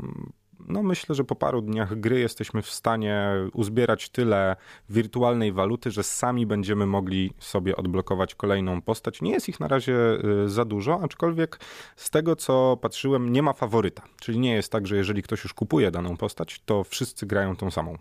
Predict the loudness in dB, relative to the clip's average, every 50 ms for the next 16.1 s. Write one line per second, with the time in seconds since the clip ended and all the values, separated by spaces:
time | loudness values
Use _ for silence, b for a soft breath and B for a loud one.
0 | -14 -4 0 0 0 0 -2 -6 -8 -8 -6 -6 -6 -6 -4 -2 -2 -2 -2 -2
1 | -2 -2 0 -2 -2 -4 -2 -2 -2 0 0 -4 -2 -2 -4 -4 -4 -8 -6 -4
2 | -6 -6 -6 -2 0 2 2 4 2 2 0 B B B B B B B 2 2
3 | 2 4 2 2 0 2 2 0 -2 -4 -2 0 0 0 0 -2 -6 -6 -12 -6
4 | -4 0 2 2 2 0 0 0 0 2 2 2 0 -2 -2 -4 -4 -4 -4 -4
5 | -4 -6 -6 -4 -4 -2 0 0 -2 0 0 0 0 0 -2 -4 -6 -4 -4 -4
6 | 0 0 0 0 2 0 -2 -4 B B B B B B _ 2 2 2 2 0
7 | 2 0 0 2 2 0 0 2 2 4 4 4 0 0 0 0 2 2 2 2
8 | 2 0 -4 -4 -4 -4 -4 -4 -4 -4 -4 -4 -2 -2 0 0 0 0 0 -2
9 | -2 -4 -6 -8 -6 -4 -2 -2 -2 -2 -2 -2 -2 -4 -4 -6 -6 -2 0 2
10 | 2 2 0 -2 0 0 2 4 4 2 0 0 -8 -8 -8 -6 0 2 4 4
11 | 6 6 4 2 2 0 0 2 2 0 0 -2 -12 -14 -12 -2 -2 -2 0 2
12 | 2 2 2 4 0 -2 -4 -4 -12 -6 -2 0 2 2 0 0 0 -2 -4 -2
13 | -2 -4 -4 -4 -4 -2 -2 -2 0 0 -2 0 0 0 0 0 -2 -4 -6 -6
14 | -8 -10 -6 -6 -6 -2 0 0 2 2 2 0 -2 -6 -8 -4 -2 -2 -2 -2
15 | -2 -4 -4 -4 -4 -6 -10 -8 -4 -2 -2 -2 -2 -2 -2 -2 -4 -4 -2 -2
16 | -2